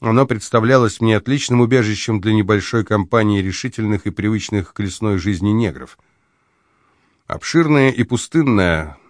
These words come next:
насколько обширное я тогда понятия не имел, нехоженное и труднодоступное,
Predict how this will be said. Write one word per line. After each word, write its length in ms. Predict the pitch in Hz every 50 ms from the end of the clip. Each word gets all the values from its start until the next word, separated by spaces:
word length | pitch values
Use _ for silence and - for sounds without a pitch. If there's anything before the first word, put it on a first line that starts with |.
| _
насколько 680 | - - 85 87 85 82 - - 117 107 90 - 101 95
обширное 460 | 101 - - - 120 98 90 98 98
я 80 | 95 92
тогда 280 | - 101 95 95 104
понятия 480 | 90 - 107 110 120 107 87 - 101 98
не 220 | 98 95 98 98
имел, 260 | 101 101 104 98 90 - _ _ _ _ _ _ _ _ _ _ _ _ _ -
нехоженное 800 | 104 113 117 107 - 151 147 110 110 120 120 113 110 113 110 98
и 140 | 107 113
труднодоступное, 1200 | 95 - 127 131 123 101 110 113 110 101 113 110 - - - 151 139 - - 110 101 95 87 80